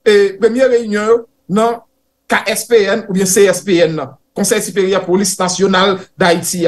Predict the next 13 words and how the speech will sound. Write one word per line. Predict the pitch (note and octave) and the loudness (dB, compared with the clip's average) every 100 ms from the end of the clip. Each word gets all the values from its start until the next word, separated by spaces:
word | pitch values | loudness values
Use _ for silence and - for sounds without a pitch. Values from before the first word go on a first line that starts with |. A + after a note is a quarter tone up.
| B2+ - _ _ _ _ _ _ - | -2 -6 _ _ _ _ _ _ -2
car | G#3 G3+ A#3 | 0 2 2
il | B3 | 0
écrit | A3+ | -2
sur | A#3+ A3 | -4 -6
compte | G#3+ - | -6 -6
X | G3+ - | -6 -4
et | F3+ | -2
tout. | C#4 - _ _ _ _ - | -2 -4 _ _ _ _ 0
Moi, | G#3+ C#4 | 2 4
fais | C#4 D4 C4 | 2 2 2
un | |
chita | B3+ - G#3+ G#3 A3 | -2 -4 -4 -2 0
parler, | F3+ F3 G#3+ - | 0 0 -2 -4